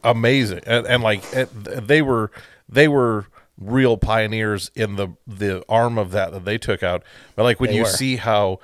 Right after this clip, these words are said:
Speaker 1: once people started making a copy of a copy of it, like, you get to that, the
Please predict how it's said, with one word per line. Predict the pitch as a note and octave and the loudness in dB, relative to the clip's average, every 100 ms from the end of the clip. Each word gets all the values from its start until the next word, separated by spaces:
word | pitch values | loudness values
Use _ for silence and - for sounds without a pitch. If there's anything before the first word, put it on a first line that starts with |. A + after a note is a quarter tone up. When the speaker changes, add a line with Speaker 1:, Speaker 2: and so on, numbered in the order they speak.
| - _ _ _ _ - | -18 _ _ _ _ -14
Speaker 1:
once | A2+ B2 B2+ | -4 -2 -2
people | - B2 A#2+ | -4 -4 -2
started | A#2+ G#2+ | 0 0
making | G#2 G2 F#2+ | -2 -6 -10
a | F#2 | -8
copy | - F#2 G#2 F#2 | -2 -2 -2 -6
of | F#2 F#2+ | -6 -6
a | |
copy | - F#2+ F2+ F#2 | -4 -2 -2 -4
of | F2+ | -6
it, | A#2 | -6
like, | G#2+ G#2 | -4 -4
you | B2 | -2
get | B2+ G#2 | -2 -2
to | |
that, | A2 F#2 F#2 | 0 0 -2
the | G#2+ G2+ | -8 -8